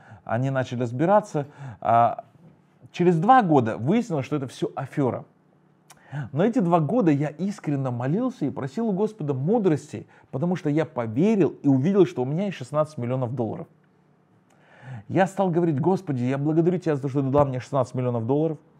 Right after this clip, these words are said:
Я знаю, что это от Тебя. И я направлю для проповеди Евангелия эти деньги, и я буду служить, и что мне повелишь сделать?»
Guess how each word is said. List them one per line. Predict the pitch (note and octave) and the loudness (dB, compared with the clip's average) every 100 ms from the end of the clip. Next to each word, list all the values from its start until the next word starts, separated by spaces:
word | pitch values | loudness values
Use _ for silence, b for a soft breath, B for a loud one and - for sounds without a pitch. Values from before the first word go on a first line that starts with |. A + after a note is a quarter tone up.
| _ _ - | _ _ -18
Я | - A#2+ D3+ | -4 2 2
знаю, | A#2 A#2 D3 D3+ B2+ | 2 0 2 2 0
что | - | -2
это | A#2 A2+ | -4 -4
от | |
Тебя. | - A2 A2+ E3 - _ b b b b | -6 -4 -4 -4 -10 _ b b b b
И | - | -6
я | A#2 B2 E3+ E3 C3 - - - _ | -2 2 4 4 2 -6 -20 -20 _
направлю | C3+ B2+ C#3 D3+ - D3 F#3 D3+ C#3+ | -12 -2 0 0 -2 -2 0 0 0
для | A#2+ | -2
проповеди | C3+ C#3+ D#3 C3+ B2 A#2+ | -4 -4 -4 -2 -4 -4
Евангелия | B2 B2+ E3+ C3 C3+ B2+ - D#3 D#3+ G2+ | -4 -2 -4 -2 -2 -4 -6 -8 -6 -6
эти | A2+ A2+ | -8 -6
деньги, | A2 C3 F#3+ E3+ C#3+ A#2+ C#3+ G#2 | -2 2 2 2 0 -4 -8 -10
и | - | -6
я | A2+ D#3 | -2 0
буду | C#3 C#3+ B2+ | 0 0 0
служить, | - C3+ D3+ C#3 G#3 F3 - | -2 -2 0 0 -2 -4 -4
и | C#3+ C#3 | -2 -2
что | - G#3+ | -2 0
мне | G#3 F3 | 2 0
повелишь | D3 C#3 D#3 D3 | 0 0 2 0
сделать?» | A#2+ B2 G#2+ - | 0 -2 -2 -8